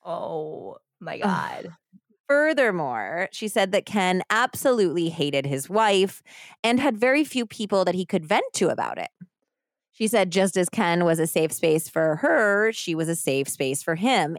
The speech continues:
Speaker 2: Adriana said that Ken's marriage issues were driving him to suicidal thoughts.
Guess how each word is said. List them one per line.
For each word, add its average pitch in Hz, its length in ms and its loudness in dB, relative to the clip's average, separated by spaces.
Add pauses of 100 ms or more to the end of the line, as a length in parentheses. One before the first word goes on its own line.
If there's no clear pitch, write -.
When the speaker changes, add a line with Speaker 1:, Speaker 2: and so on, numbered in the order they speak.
Speaker 2:
Adriana 196 420 2
said 160 340 2
that 160 140 -2
Ken's 262 380 0
marriage 202 400 0
issues 165 640 -2 (460)
were 175 80 2
driving 180 580 2
him 151 420 0 (120)
to 165 220 -2
suicidal 147 600 0
thoughts. - 600 0